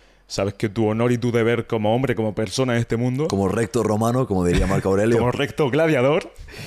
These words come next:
Speaker 1: es entrenar.
Speaker 2: Mm.
Speaker 1: ¿Qué opinas de todo
Speaker 2: Pues
Speaker 1: esto?
Speaker 2: mira, quiero compartir una cosa que creo que mucha gente no lo sabe, y es que la gracia de Meditaciones no es que solo fuera Marco Aurelio, es que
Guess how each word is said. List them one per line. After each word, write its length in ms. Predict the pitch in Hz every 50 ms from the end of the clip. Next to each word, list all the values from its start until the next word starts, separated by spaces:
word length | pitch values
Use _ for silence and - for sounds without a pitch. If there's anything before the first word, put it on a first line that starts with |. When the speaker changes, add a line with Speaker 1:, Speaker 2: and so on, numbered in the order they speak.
| - - - -
Speaker 1:
es 280 | - 110 113 - -
entrenar. 460 | 127 120 117 101 95 98 98 90 85 - - - - - - -
Speaker 2:
Mm. 120 | 78 76 69 -
Speaker 1:
¿Qué 100 | - 113
opinas 280 | 92 101 95 87 85 - - - -
de 80 | - 98
todo 140 | 92 87 87
Speaker 2:
Pues 100 | 92 87
Speaker 1:
esto? 40 |
Speaker 2:
mira, 140 | 95 92 87
quiero 340 | - 92 95 110 110 - - - - -
compartir 380 | - 92 85 85 82 - 98
una 120 | 104 101 90
cosa 180 | 101 98 110
que 80 | 104 92
creo 120 | 85 95
que 60 | 90 98
mucha 180 | 98 92 95 82
gente 200 | 95 92 87 87
no 80 | 87
lo 120 | 87 82 -
sabe, 320 | - 101 92 92 92 95 - - - - - - - - - - - - - _ _ - - - - - - -
y 80 | 76 101
es 80 | 101 -
que 80 | 107
la 100 | 92 85
gracia 300 | 85 87 92 90 - 110
de 100 | 107 110
Meditaciones 800 | 104 101 98 90 90 87 80 95 95 95 98 98 90 - - - -
no 300 | 82 80 82 98 110 107
es 160 | 95 - -
que 280 | - - 87 85 82 - - - - - -
solo 220 | - - 95 85
fuera 280 | - - 85 80 78 69
Marco 240 | 69 78 73 71 73
Aurelio, 360 | 76 82 78 69 65 64 - - - - - - - -
es 140 | 98 92 -
que 280 | - 107 95 - -